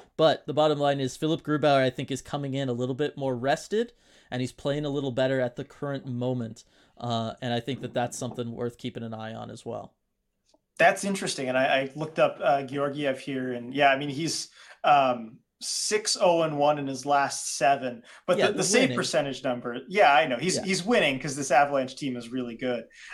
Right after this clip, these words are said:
Speaker 2: Uh, nine seventeen save percentage in that stretch. Um, so I, I'm, I'm still, like, his, his season numbers are very good. Heck, he's tied for the league lead in wins. I know that's not a very good goalie
Speaker 1: <laughs> Yeah.
Speaker 2: stat at all.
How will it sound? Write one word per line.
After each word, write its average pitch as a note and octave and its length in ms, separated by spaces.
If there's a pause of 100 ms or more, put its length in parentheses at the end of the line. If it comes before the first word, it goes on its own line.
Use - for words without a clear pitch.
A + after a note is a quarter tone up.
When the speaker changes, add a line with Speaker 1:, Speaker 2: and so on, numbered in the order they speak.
Speaker 2:
Uh, C3+ 220
nine D#3+ 320
seventeen D#3 560
save C#3+ 300
percentage C3+ 440
in C3+ 100
that B2+ 200
stretch. - 600 (360)
Um, C3+ 400 (300)
so F3 160
I, F3 260
I'm, F#3+ 120
I'm F#3 180
still, A#3+ 300
like, G3+ 180
his, G3 180
his F#3 260
season G3+ 320
numbers C#3+ 320
are C3+ 80
very C3 260
good. C3 100
Heck, E3+ 200
he's C#3+ 160
tied C#3 340
for D3 140
the C3+ 80
league C3+ 280
lead C3+ 220
in A#2 160
wins. A#2+ 480 (300)
I C#3+ 40
know C#3+ 120
that's C#3+ 260
not D3 260
a B2+ 120
very D3 240
good D3 180
goalie C3 300
Speaker 1:
<laughs> - 0
Yeah. - 60
Speaker 2:
stat C3 260
at A#2+ 100
all. A#2+ 460